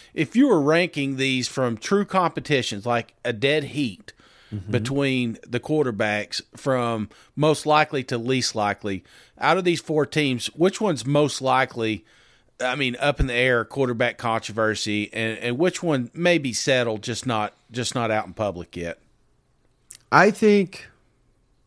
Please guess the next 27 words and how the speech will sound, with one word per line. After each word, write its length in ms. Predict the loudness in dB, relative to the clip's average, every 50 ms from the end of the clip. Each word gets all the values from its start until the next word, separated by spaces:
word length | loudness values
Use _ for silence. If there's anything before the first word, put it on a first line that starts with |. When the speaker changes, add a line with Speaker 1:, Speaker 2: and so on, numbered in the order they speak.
| _ _ _ _ _ _ _ _ _ _ _ _ _ _ _ _ _ _ 0
Speaker 2:
Alabama 640 | 2 4 4 4 4 4 6 6 6 6 6 6 6
number 340 | 6 6 6 4 4 4 4
one 480 | 4 6 6 8 6 6 4 2 0 0 4
up 180 | 4 4 4 4
in 60 | 2
the 220 | 4 4 4 4
air. 200 | 2 2 0 -4 _ _ _
I 60 | 2 2
really 300 | 4 4 4 4 4 2
do. 100 | 2 2
Speaker 1:
Yeah. 160 | 0 0 -2 -6 _ _ _ _ _ _ _ _ _ _ _ _ _ _ _ _ _ _ _ 2
Speaker 2:
And 80 | 4 4
that's 160 | 4 4 2
'cause 200 | 2 2 2 2
you 80 | 2
talk 260 | 0 2 4 4 4 2
to 80 | 0
five 380 | 2 6 6 6 6 4 2 0
different 260 | -2 0 0 -2 -2
people 300 | 0 0 0 2 2 2
and 100 | 2 2
they 60 | 2
give 120 | 0 0 -4
you 60 | -2
five 280 | 2 2 4 4 4
different 280 | 2 0 -2 0 -2 0
answers. 460 | 0 -2 -4 -6 -10 -12 -12 -12 -14